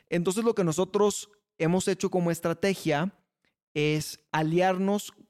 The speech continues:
con instituciones bancarias y no bancarias que tienen acceso a un costo de fondeo muy cercano a tie o por debajo, ¿no? Entonces, básicamente lo que nosotros hacemos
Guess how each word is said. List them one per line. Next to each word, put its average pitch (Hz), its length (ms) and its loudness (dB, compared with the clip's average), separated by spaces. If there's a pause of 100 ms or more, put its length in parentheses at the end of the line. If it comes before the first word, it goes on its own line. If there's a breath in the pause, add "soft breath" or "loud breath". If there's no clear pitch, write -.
(100)
con 156 380 0
instituciones 165 1120 -4
bancarias 165 960 0
y 160 160 -2
no 151 180 2
bancarias 175 680 -2 (380 soft breath)
que 160 140 -2
tienen 196 300 0
acceso 185 600 -4 (200 soft breath)
a 147 100 -8
un 160 140 -2
costo 196 420 -4
de 202 100 0
fondeo 156 720 -4
muy 180 320 2
cercano 170 420 0
a 139 100 -4
tie 196 400 -2 (280)
o 143 180 0
por 143 180 2
debajo, 143 480 -2
¿no? 147 200 0
Entonces, 165 340 0
básicamente 190 560 0
lo 196 80 2
que 170 80 -4
nosotros 170 380 -4
hacemos 196 500 0